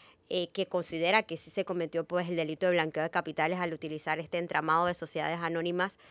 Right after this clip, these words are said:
para comprar Editora Panamá, Panamá América, supuestamente con fondos que habrían venido de proyectos del Estado o de irregularidades relacionadas con contratos que suscribieron empresas con el Estado en el gobierno del expresidente Ricardo Martinelli. Por su parte, la defensa ha,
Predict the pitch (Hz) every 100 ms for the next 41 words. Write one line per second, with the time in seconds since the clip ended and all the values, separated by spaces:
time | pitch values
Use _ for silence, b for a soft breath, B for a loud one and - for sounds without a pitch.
0 | b b 175 175 175 180 175 - 190 226
1 | 247 185 175 175 175 180 170 160 160 -
2 | 170 160 165 175 185 190 190 - 170 170
3 | 196 185 180 190 - 160 175 170 180 175
4 | 175 165 175 190 175 170 165 175 b b
5 | b b 165 190 196 202 208 - 185 175
6 | 175 - 196 190 160 156 - 247 285 277
7 | - 190 170 160 175 - 214 190 180 175
8 | 170 170 180 190 196 - - - 180 170
9 | 160 170 208 196 170 160 160 156 160 180
10 | 180 170 160 165 156 170 175 151 160 -
11 | - 175 156 143 156 151 160 B B B
12 | B 214 214 202 185 175 175 180 180 165
13 | 170 - 180 170 156 175 175 156 156 165
14 | 190 247 262 269 311 233 196 196 180 -
15 | 196 165 156 165 165 175 165 165